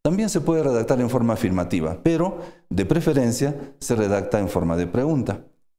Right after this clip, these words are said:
cosa que empezamos con una palabra interrogativa. Enseguida seleccionamos, identificamos las variables. Ahí tenemos a la variable uno,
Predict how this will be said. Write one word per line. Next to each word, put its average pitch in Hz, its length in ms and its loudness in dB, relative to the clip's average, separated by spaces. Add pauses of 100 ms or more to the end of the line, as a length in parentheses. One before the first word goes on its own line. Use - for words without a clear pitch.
(300)
cosa 151 300 0
que 143 100 2
empezamos 113 540 0
con 95 120 0
una 98 200 0
palabra 87 340 0
interrogativa. 101 760 -2 (880)
Enseguida 143 880 -2 (800)
seleccionamos, 107 1040 -2 (240)
identificamos 101 720 0
las 107 160 -2
variables. 117 640 -2
Ahí 101 180 -2
tenemos 104 400 0
a 95 60 2
la 85 140 0
variable 92 400 0
uno, 156 560 -2